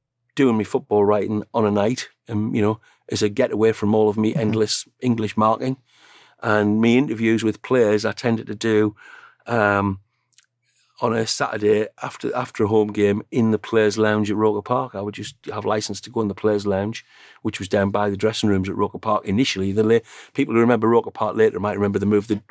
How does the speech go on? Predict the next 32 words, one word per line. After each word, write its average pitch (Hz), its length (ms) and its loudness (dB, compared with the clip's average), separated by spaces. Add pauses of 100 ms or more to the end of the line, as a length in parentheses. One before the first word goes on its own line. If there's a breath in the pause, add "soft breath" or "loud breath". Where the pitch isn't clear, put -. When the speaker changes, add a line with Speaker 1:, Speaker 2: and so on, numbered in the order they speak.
Speaker 1:
Players' 107 240 0
Lounge 98 240 0
upstairs. 95 540 -2 (340 soft breath)
But 107 80 0
when 107 120 4
I 101 40 -2
started, - 380 0
the 98 60 -8
Players' 107 300 0
Lounge 98 240 0
was 95 120 -6
just 107 220 -8
down 101 240 -4
near 101 180 -2
the 92 80 -2
dressing 104 320 -4
rooms. 95 320 -8 (560 soft breath)
And, 101 320 0
uh, 101 180 0
I 107 100 -6
just 104 200 -8
used 104 120 -8
to - 40 -14
go 107 140 2
in 101 100 2
there 104 100 0
and 104 80 0
introduce 101 380 -4
myself 101 300 -4
to - 80 -14
people 110 380 0
and 101 200 -2